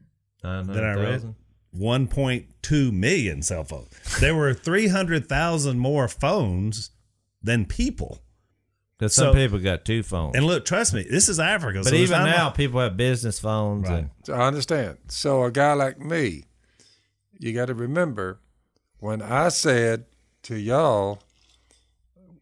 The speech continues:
Speaker 3: I was just looking at the world,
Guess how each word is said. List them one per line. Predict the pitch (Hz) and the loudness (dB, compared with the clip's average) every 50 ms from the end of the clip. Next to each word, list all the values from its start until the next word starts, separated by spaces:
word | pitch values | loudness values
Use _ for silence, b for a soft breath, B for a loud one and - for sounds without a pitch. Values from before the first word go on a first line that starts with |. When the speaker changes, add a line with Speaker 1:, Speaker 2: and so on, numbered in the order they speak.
| _ _ - - - _ _ | _ _ -18 -18 -18 _ _
Speaker 3:
I | - 101 110 | -6 -4 -4
was | 113 113 101 | -4 -4 -6
just | - 123 117 - - | -6 -6 -6 -6 -6
looking | 113 113 135 135 - 151 143 135 | -2 -2 -2 0 0 -2 -2 -2
at | 139 123 120 - | -4 -4 -4 -4
the | - 117 | -8 -10
world, | 98 104 117 127 123 104 80 71 67 - - | -8 -4 -4 -4 -2 -4 -6 -8 -12 -10 -10